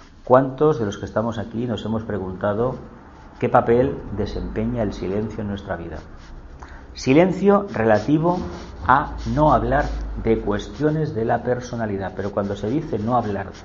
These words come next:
de cuestiones de la personalidad, no quiere decir que tengamos que ser unas personas con un esparadrapo en los labios sin hablar. Quiere decir que en esos momentos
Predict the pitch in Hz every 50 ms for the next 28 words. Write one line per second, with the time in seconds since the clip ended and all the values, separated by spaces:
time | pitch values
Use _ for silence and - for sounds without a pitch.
0 | - - - - - - - - 98 110 - - - - - 151 151 147 117 104
1 | 104 101 - - 98 - - 101 101 107 120 131 135 - - - 110 110 117 131
2 | 151 156 151 147 127 110 104 101 92 95 - - 135 147 151 - - - - -
3 | - - - - - - 107 101 101 120 131 - - - 123 107 - 120 113 113
4 | 107 104 110 - - 98 - - 107 107 117 127 135 139 135 - - 90 101 110
5 | 110 110 - 110 98 95 92 98 98 104 104 101 - 127 113 104 92 85 - 107
6 | 107 110 113 123 147 160 156 156 - - - - - - - - 113 104 92 -
7 | - 101 104 92 - - - - - - - - - - - 156 151 170 156 139
8 | 101 - 143 139 147 160 - - - 107 117 143 139 - 160 139 143 131 117 107
9 | 101 92 92 87 90 90 87 - -